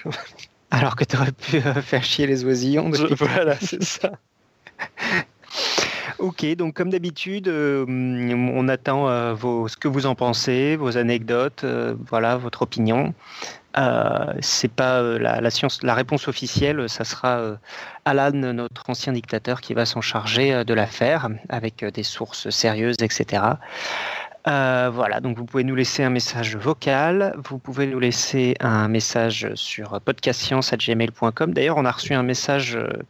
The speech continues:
Speaker 2: bien velu, là, codé, euh, ces quelques derniers jours.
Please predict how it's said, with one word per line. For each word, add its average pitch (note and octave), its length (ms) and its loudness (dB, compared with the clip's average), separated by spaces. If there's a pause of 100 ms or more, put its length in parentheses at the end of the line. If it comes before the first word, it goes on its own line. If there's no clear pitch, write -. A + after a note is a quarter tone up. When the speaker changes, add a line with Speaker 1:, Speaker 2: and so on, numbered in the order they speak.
(300)
Speaker 2:
bien D#3+ 260 0
velu, D3 360 2
là, A2+ 340 2
codé, C3+ 380 0
euh, A2+ 200 -2 (400)
ces A#2 240 0
quelques B2 640 0 (160)
derniers C#3 320 2
jours. D3 320 -2